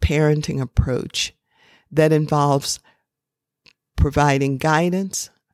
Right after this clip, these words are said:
support, offering and setting appropriate boundaries,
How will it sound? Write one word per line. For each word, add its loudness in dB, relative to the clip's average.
support, -2
offering 0
and -4
setting 0
appropriate -2
boundaries, -4